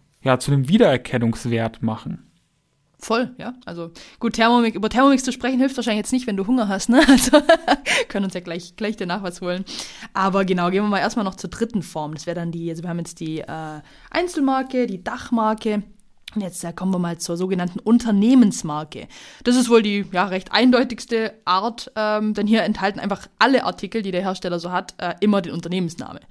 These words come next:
Speaker 2: Also da ist es wirklich einfach die einzige Marke, die auch vor allen Produkten steht und, äh, sich einfach ganz klar und dominant im Vordergrund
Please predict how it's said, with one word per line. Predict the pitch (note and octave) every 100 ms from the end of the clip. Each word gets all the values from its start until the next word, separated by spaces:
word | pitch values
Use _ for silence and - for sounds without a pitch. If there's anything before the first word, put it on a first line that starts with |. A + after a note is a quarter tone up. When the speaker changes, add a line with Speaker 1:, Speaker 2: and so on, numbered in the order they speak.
| - - -
Speaker 2:
Also | E3
da | E3 E3
ist | E3+ F3
es | F3
wirklich | F3+ F#3
einfach | E3+ E3+
die | -
einzige | - A3+ A#3 F3
Marke, | D#3+ F3+ B3+ C4 B3+
die | G#3
auch | F#3 -
vor | - F3+
allen | E3 G3+
Produkten | G3 F3 F#3+ -
steht | G#3+ - D3+ C#3+
und, | D3 D#3+
äh, | E3
sich | E3 F3 - _ _
einfach | - F#3+ G3
ganz | F3+ -
klar | F3+
und | F#3 F#3+
dominant | F#3 F3 F3
im | E3+
Vordergrund | F3+ F#3+ F#3 E3+ E3